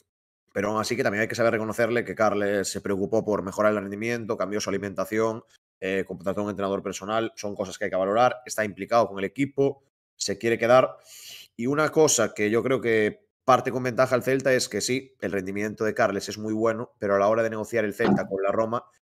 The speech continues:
yo creo que vamos a tener más facilidades nosotros porque, aunque su rendimiento es muy bueno y nosotros estamos muy contentos con él, a la hora de negociar lo que cuenta son los números. Y los números de,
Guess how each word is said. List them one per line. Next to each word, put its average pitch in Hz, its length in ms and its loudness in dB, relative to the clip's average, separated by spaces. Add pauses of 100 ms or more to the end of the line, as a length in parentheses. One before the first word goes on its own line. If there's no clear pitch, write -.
yo 107 160 -2
creo 117 160 -2
que 101 60 -4
vamos 107 200 -6
a - 60 -10
tener 113 200 -4
más 110 200 -6
facilidades 110 480 -2
nosotros 113 380 -6
porque, 101 340 -8
aunque 110 300 -4
su 113 140 -4
rendimiento 120 520 -2
es 127 80 -4
muy 139 240 -2
bueno 135 460 4
y 98 100 -6
nosotros 113 300 -6
estamos 113 240 -6
muy 127 180 -6
contentos 131 520 -6
con 127 160 -6
él, 147 220 -2 (320)
a 95 100 -4
la 104 100 4
hora 113 140 4
de 117 40 -2
negociar 117 600 0
lo 101 120 -2
que 101 80 -6
cuenta 110 220 -8
son 101 140 -6
los 95 120 -4
números. 90 440 -10 (380)
Y 90 120 -8
los 92 140 -4
números 98 260 -4
de, 98 100 -2